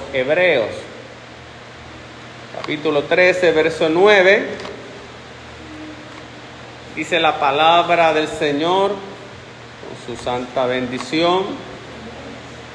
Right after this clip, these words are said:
"No os dejéis llevar de doctrinas diversas y extrañas". Dile a tu hermano: "No te dejes llevar".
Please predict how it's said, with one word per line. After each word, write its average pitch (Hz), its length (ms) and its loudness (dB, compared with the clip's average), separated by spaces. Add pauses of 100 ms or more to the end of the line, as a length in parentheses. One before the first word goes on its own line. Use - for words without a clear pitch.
(400)
"No 208 440 6
os 202 100 2 (240)
dejéis 208 800 4 (240)
llevar 170 680 4
de 165 140 2
doctrinas 226 1080 0 (760)
diversas 226 880 0 (800)
y 113 60 -10
extrañas". 170 760 -2 (1300)
Dile 143 160 0
a 156 80 4
tu 165 80 2
hermano: 160 380 2
"No 214 300 8
te 220 120 6
dejes 185 320 6
llevar". 160 680 6